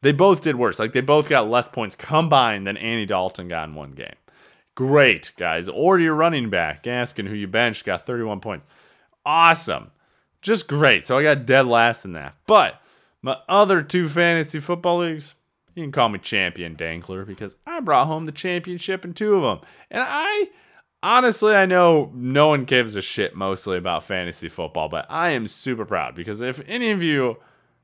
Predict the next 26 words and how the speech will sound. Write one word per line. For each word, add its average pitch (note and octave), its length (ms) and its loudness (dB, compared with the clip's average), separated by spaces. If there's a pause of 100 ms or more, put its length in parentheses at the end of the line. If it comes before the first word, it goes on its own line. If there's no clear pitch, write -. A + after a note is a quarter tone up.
(840)
if D3 100 -4
you D#3+ 80 -4
don't G#3+ 220 2
play D#3+ 220 2
fantasy B2 320 -2
football, G#2+ 220 -6
that, - 500 -4
to C4+ 100 -6
win D#4 360 -2
one G#3 300 2
league G#2+ 220 -2
is F#2 100 -6
pretty A#2+ 260 -6
hard. G2 220 -2
Just - 160 -20
do C4+ 160 -8
two A3 420 -6
in C3+ 160 -4
one C3 280 0
year. D3 440 -4 (880)
That's G#2 200 -16
damn G2 300 -4
right. F#2 340 -4
Damn A2 300 -4
darn G#2 320 0
impressive. E2+ 760 -6